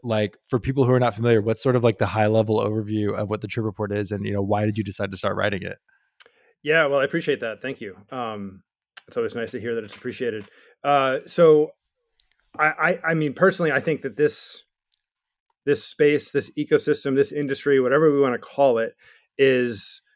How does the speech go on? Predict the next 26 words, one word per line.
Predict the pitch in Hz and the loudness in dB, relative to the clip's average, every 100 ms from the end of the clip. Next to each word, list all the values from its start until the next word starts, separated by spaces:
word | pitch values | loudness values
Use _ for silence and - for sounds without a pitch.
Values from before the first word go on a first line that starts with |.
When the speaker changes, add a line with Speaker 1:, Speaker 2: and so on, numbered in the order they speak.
| _ - | _ -8
Speaker 2:
um, | 123 113 107 101 101 _ _ _ _ _ | -6 -4 -6 -8 -10 _ _ _ _ _
like, | 143 139 | -6 -4
the | 151 | -2
most | 143 123 - - | -2 -2 -6 -8
fascinating | - 135 123 131 127 120 117 110 101 - _ _ _ _ _ _ - | -2 0 0 -2 -2 -2 -4 -6 -10 -18 _ _ _ _ _ _ -2
area | 143 120 120 110 | 0 2 2 0
I | |
could | 107 107 | -2 -2
possibly | 113 104 101 101 | -2 -4 -6 -8
think | - 107 | -8 -8
of, | 98 95 | -8 -6
right? | 107 107 - - | -6 -6 -8 -10
It's | 127 120 - | -6 -6 -2
got | 139 127 117 | 0 0 0
so | - 143 | 0 2
many, | 139 135 127 120 104 _ - - _ - | 4 4 2 0 -4 _ -20 -20 _ -12
um, | 107 101 98 101 _ _ _ _ _ _ _ _ _ _ _ _ | -8 -6 -8 -14 _ _ _ _ _ _ _ _ _ _ _ _
subtopics | - - 156 151 135 131 127 151 151 | -10 2 2 2 0 0 0 -2 2
that | 139 | 2
are | 120 113 101 _ | 2 0 -4 _
just | - - | -16 -6
fascinating | 135 120 131 127 120 | -2 0 0 -2 -2
in | |
their | 113 120 | -2 0
own | 156 | 2
right, | 156 147 | 4 2